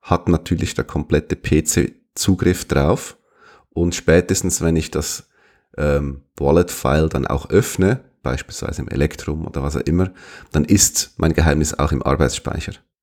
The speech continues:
Das heißt, ich bin dann wieder voll im Hot Wallet Mode. Das heißt, ähm, jede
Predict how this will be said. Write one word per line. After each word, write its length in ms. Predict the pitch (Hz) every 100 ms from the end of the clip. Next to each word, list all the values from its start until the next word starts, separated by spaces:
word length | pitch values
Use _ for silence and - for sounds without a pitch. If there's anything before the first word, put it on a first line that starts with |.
| -
Das 160 | -
heißt, 240 | 65 73 73
ich 120 | -
bin 120 | 76
dann 160 | 73 73
wieder 160 | 71
voll 480 | - - 73 78 82 - - -
im 320 | - 78 76
Hot 280 | 80 - -
Wallet 360 | 78 80 82 80
Mode. 340 | 80 87 - - - - - -
Das 180 | - -
heißt, 460 | 64 67 - - _ - - _ -
ähm, 340 | 67 65 62 - _ _ _ _ _ _ _ _ _ _ _ _ _ -
jede 600 | 69 92 92 95 87